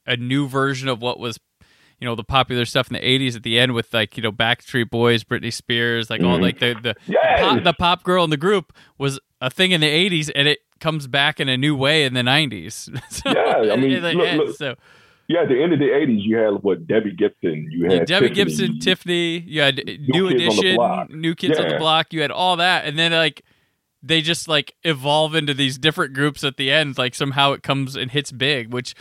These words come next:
Speaker 1: probably Britney
Speaker 2: Yeah.
Speaker 1: ushered it in 'cause she was huge, um,
Speaker 2: Oh, she was,
Speaker 1: from the jump.
Speaker 2: yeah.
Speaker 1: Like, Backstreet Boys kinda built, like, they
Speaker 2: Mm-hmm.
Speaker 1: weren't quite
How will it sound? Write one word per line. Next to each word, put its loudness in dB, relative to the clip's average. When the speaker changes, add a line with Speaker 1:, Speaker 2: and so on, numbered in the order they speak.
Speaker 1:
probably 2
Britney 2
Speaker 2:
Yeah. 2
Speaker 1:
ushered -2
it -2
in 0
'cause -16
she -10
was -10
huge, -6
um, 0
Speaker 2:
Oh, 4
she 2
was, 4
Speaker 1:
from 0
the -6
jump. 0
Speaker 2:
yeah. 2
Speaker 1:
Like, -2
Backstreet -2
Boys 0
kinda 0
built, -2
like, -4
they -6
Speaker 2:
Mm-hmm. 2
Speaker 1:
weren't 2
quite -2